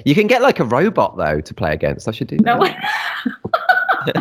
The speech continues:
Speaker 2: <laughs> You're really into this, aren't you?
Speaker 1: <laughs> I do love it. It's such a good
Speaker 2: I, I
Speaker 1: game.
Speaker 2: do, I do have a daughter who, who plays tennis, but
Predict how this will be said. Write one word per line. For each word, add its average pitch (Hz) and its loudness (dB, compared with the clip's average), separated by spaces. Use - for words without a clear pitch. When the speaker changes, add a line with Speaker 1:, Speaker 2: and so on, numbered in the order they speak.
Speaker 2:
<laughs> - -20
You're 302 0
really 226 2
into 226 -2
this, 202 -2
aren't 220 -2
you? 202 2
Speaker 1:
<laughs> - -10
I 247 2
do 170 4
love 143 4
it. 101 4
It's 101 0
such 98 -4
a 139 0
good - 2
Speaker 2:
I, 320 4
I - -4
Speaker 1:
game. 277 -2
Speaker 2:
do, 427 2
I 254 2
do 262 0
have 285 0
a 285 -4
daughter 220 0
who, 214 4
who 220 2
plays 214 -2
tennis, 202 -4
but 185 -4